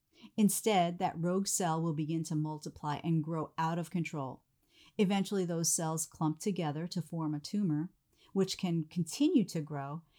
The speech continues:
and sometimes travel inside of the body and damage healthy tissue surrounding it. This process of cell renewal and replacement is going on in everyone's body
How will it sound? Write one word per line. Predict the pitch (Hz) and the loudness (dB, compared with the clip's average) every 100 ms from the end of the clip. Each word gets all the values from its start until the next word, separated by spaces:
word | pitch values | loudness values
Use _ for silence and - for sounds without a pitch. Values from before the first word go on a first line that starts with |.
| 196 | -2
and | 208 196 | 0 2
sometimes | 226 208 214 185 - | 2 0 -2 -2 -4
travel | - 190 190 165 147 | -4 2 4 4 2
inside | 151 151 160 156 | 0 0 -2 -4
of | 160 | -4
the | 160 | -4
body | 147 139 139 151 | -2 -4 -4 -6
and | 165 156 147 | 0 0 0
damage | 160 151 156 151 | -2 0 0 -2
healthy | 165 151 175 | -6 -4 -4
tissue | 165 185 175 147 | -4 -6 -4 -4
surrounding | 139 - 151 160 165 139 131 | -4 -4 0 4 4 2 -4
it. | - _ _ _ _ _ _ _ _ _ | -12 _ _ _ _ _ _ _ _ _
This | 277 302 | 2 2
process | - - 202 196 202 175 | 0 2 2 4 2 2
of | 175 151 | 2 0
cell | - 175 170 | 2 2 2
renewal | 165 160 165 160 156 | 2 2 2 -2 -6
and | 175 175 175 | -2 -2 -2
replacement | 175 - 165 165 - 143 - | -4 -2 -2 -2 -2 -4 -2
is | 160 - | -2 -2
going | 175 175 180 | -2 -2 0
on | 165 160 160 | 2 2 0
in | - 175 - | -2 -6 -2
everyone's | 185 196 190 175 170 151 | 0 2 2 2 0 0
body | 151 143 156 147 | -2 -2 -2 -6